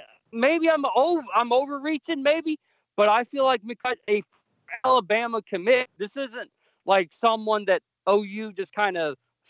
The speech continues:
fell into their lap as, like, a plan B, plan C type, type of target. This is the best of the best, and it, it's sort of interesting that Lincoln Riley is able to get Caleb Williams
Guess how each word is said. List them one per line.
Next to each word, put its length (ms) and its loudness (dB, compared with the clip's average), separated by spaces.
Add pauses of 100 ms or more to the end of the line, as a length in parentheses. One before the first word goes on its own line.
(120)
fell 340 2
into 200 -8
their 160 -2
lap 320 4
as, 60 -18
like, 140 -6
a 60 -10
plan 480 -8
B, 340 -12
plan 360 -2
C 260 -12
type, 240 0 (120)
type 180 0
of 80 -20
target. 400 0 (380)
This 180 -10
is 120 -12
the 100 0
best 400 -2
of 80 -2
the 60 -4
best, 460 -2 (140)
and 340 -8 (320)
it, 240 -2
it's 200 -6
sort 200 2
of 160 -6
interesting 640 -6 (540)
that 400 2 (240)
Lincoln 340 -6
Riley 380 2
is 80 -10
able 220 -2
to 40 -4
get 200 -6 (140)
Caleb 300 -2
Williams 300 2